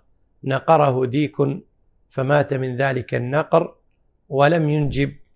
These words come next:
آه، عثمان لا من رقية ولا من أم كلثوم. ثم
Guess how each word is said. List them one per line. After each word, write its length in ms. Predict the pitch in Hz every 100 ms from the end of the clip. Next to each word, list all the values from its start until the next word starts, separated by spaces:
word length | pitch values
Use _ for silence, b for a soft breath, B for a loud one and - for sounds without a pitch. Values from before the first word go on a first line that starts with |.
| _ _ _ _ 131
آه، 160 | 127
عثمان 760 | 139 135 - 156 170 147 170 196 170
لا 240 | 147 170
من 220 | 151 139
رقية 840 | 131 - 143 139 131 139 139 139 - _ _ _ -
ولا 320 | 135 151 143
من 180 | 135 147
أم 260 | 139 131 120
كلثوم. 680 | 139 110 - 135 131 139 - _ _ _ _ _ _ _
ثم 480 | - 160 156 143 143